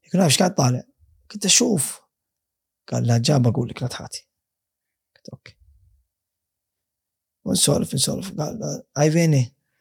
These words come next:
"آه، وصل." قلت: "كين؟ منو؟" قال: "أبورتا." "ها؟" وألف وراي إلا هذو برا. راي قاعد عند الكراسي الخارجية.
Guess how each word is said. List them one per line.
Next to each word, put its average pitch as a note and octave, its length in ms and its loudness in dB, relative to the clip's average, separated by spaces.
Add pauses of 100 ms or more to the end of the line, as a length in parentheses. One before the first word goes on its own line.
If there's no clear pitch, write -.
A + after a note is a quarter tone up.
(260)
"آه، D3 120 2
وصل." C3 380 0 (380)
قلت: - 200 -20
"كين؟ C#3 400 2
منو؟" D3 200 0 (1160)
قال: C3 140 -10
"أبورتا." F#3+ 400 6 (840)
"ها؟" D#3+ 320 4 (600)
وألف C3+ 460 0
وراي D3+ 360 4
إلا C3 200 2
هذو B2+ 520 2
برا. - 380 -6 (480)
راي A#2+ 200 -6
قاعد B2 200 -6
عند C3 140 -8
الكراسي C3 460 -6
الخارجية. A#2+ 560 -12